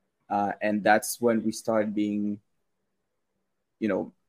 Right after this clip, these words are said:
confident in our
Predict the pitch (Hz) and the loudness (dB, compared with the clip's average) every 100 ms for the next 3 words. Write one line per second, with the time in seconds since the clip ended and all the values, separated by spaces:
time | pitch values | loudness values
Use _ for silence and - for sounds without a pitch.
0 | _ _ _ _ _ _ _ _ _ _ | _ _ _ _ _ _ _ _ _ _
1 | _ _ - 139 135 143 123 113 113 - | _ _ 0 2 4 4 4 4 2 0
2 | 110 104 98 95 | 2 2 2 0